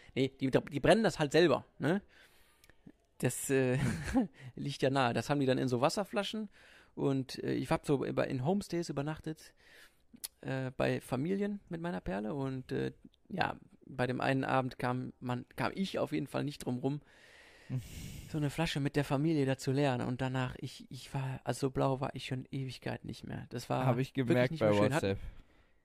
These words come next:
Speaker 1: Ja, boah, ich hab echt, ich hab, nee, nicht schön. Ich,
Speaker 2: Hast du
Speaker 1: ich
Speaker 2: denn
Speaker 1: hab
Speaker 2: nur
Speaker 1: mich
Speaker 2: mir
Speaker 1: wieder
Speaker 2: geschrieben oder
Speaker 1: daran
Speaker 2: auch noch anderen Leuten? <laughs>
Speaker 1: Ach, ich hab allen geschrieben. Ich hab draußen
Speaker 2: Oh,
Speaker 1: gesessen. Ich konnte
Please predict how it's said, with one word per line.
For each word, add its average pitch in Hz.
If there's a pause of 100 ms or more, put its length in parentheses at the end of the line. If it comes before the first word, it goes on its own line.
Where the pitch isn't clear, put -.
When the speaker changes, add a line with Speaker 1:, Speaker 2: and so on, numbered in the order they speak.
(400)
Speaker 1:
Ja, 131 (100)
boah, -
ich -
hab -
echt, -
ich -
hab, 135 (1120)
nee, 117 (720)
nicht 180
schön. 127 (540)
Ich, -
Speaker 2:
Hast 139
du 147
Speaker 1:
ich 139
Speaker 2:
denn 139
Speaker 1:
hab 135
Speaker 2:
nur 131
Speaker 1:
mich 127
Speaker 2:
mir 180
Speaker 1:
wieder 175
Speaker 2:
geschrieben 190
oder 165
Speaker 1:
daran 151
Speaker 2:
auch 143
noch -
anderen 120
Leuten? 113 (240)
<laughs> -
Speaker 1:
Ach, 127
ich -
hab 147
allen 120
geschrieben. 117
Ich -
hab 127
draußen 139
Speaker 2:
Oh, 131
Speaker 1:
gesessen. 131
Ich 123
konnte -